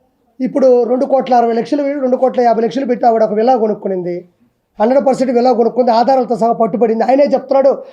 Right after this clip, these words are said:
"నేను కోటి అరవై లక్షలు పెట్టుకొని బ్యాగ్ పట్టుకొని వచ్చాను, నాకు ఇద్దరు కూతురు పుట్టారు కాబట్టి నాకు," ఆయన చెప్పేశాడు, ఒప్పుకునేశాడు. రేపు కేసు వస్తే ఆయన కూడా జైలుకి వెళ్తారో వేరే విషయం. కోటి అరవై లక్షలు బ్లాక్ మనీ విజయసాయి రెడ్డి ఇస్తే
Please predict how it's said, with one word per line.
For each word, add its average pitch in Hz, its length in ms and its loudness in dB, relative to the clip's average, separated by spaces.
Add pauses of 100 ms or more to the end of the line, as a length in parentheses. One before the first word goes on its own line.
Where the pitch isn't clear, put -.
(160)
"నేను 247 200 2
కోటి 277 240 2
అరవై 254 160 4
లక్షలు 247 260 0
పెట్టుకొని 233 580 0 (440)
బ్యాగ్ 269 300 2
పట్టుకొని 247 320 0
వచ్చాను, 226 540 0 (460)
నాకు 233 240 0
ఇద్దరు 247 160 0
కూతురు 240 280 -4
పుట్టారు 240 300 -2
కాబట్టి 240 220 -2
నాకు," 226 260 0 (100)
ఆయన 214 140 0
చెప్పేశాడు, 247 680 0
ఒప్పుకునేశాడు. 208 540 -2 (160)
రేపు 170 180 -12
కేసు 208 280 -4
వస్తే 247 180 -2
ఆయన 240 160 0
కూడా 247 140 0
జైలుకి 233 240 -2
వెళ్తారో 233 200 -2
వేరే 220 180 2
విషయం. 190 280 -6 (580)
కోటి 285 300 2
అరవై 262 160 4
లక్షలు 254 280 0
బ్లాక్ 233 300 0
మనీ 254 160 2
విజయసాయి 240 420 0
రెడ్డి 220 180 -4
ఇస్తే 277 340 0